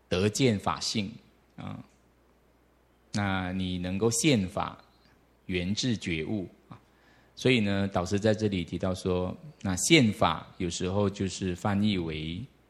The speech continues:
即此见啊，意思就是如果能够如说修行，当下就能够体悟这个法性啊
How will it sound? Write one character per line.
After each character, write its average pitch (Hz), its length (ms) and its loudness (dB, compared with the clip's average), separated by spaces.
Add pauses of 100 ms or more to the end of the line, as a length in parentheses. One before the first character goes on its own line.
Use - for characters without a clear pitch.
(240)
即 196 260 -2
此 156 300 -2
见 101 320 2 (140)
啊， 92 140 -12 (140)
意 123 160 2
思 107 180 0
就 101 140 0
是 98 300 -2 (640)
如 139 180 4
果 107 160 6
能 98 220 4
够 101 520 4
如 98 280 2
说 131 260 6
修 135 240 4
行， 87 340 0 (520)
当 113 260 8
下 113 280 8
就 110 180 2
能 95 200 2
够 98 140 0
体 78 300 -4
悟 90 260 -2
这 - 160 -4
个 92 140 -2
法 76 220 -4
性 92 280 -2 (280)
啊 - 160 -12